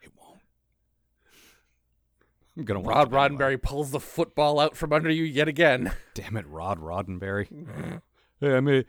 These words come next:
Speaker 1: I made an M F T 'cause that's what Star Trek's all about. Well, that is preserving the legacy of your father, but, uh,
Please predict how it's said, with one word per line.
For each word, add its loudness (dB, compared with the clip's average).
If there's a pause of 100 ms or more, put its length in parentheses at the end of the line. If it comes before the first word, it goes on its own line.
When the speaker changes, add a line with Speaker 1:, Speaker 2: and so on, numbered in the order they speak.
(140)
Speaker 1:
I -8
made 2
an 2
M 4
F 2
T -2 (260)
'cause -2
that's 0
what -4
Star 2
Trek's -6
all -4
about. -6
Well, -2 (320)
that -2
is -2
preserving 2
the -2
legacy -2
of -8
your -8
father, -4
but, -18 (140)
uh, -12